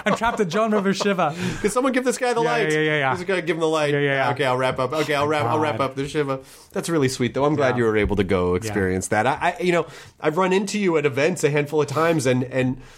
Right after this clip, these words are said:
Speaker 2: I don't think we've ever really had a lengthy conversation, but
Speaker 1: It's hard at those.
Speaker 2: it is really hard. It's always loud, and it's like,
Speaker 1: Yeah.
Speaker 2: you,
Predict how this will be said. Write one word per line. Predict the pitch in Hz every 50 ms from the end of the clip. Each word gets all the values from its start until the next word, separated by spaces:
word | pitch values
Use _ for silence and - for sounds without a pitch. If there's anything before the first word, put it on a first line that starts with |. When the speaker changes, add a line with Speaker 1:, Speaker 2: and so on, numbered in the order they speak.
| - - _ -
Speaker 2:
I | 175
don't | 262 311
think | 320 277
we've | 208 151 156
ever | 143 156 160
really | 131 143 147 151 151 143 139
had | 143 151 147 147 139
a | 131
lengthy | 127 127 139 151 - 165 147
conversation, | - 147 139 135 131 127 - 214 277 262 - 185 160 147
but | 139 135 135 131 - - - - - - - - -
Speaker 1:
It's | 147 151 -
hard | - - 208 240 254 180
at | 147 -
those. | 107 104 101 95 95 95
Speaker 2:
it | 226 233 -
is | 247 214 175
really | 180 185 208 247 254 262 233
hard. | 202 196 196 190 180
It's | 165 156 - 208
always | 202 202 185 165 147 156
loud, | 180 208 208 208 208 208 208 214 202 180
and | 175 160 160
it's | 170 156 160 151 -
like, | 190 165 - 90
Speaker 1:
Yeah. | 87
Speaker 2:
you, | 170 175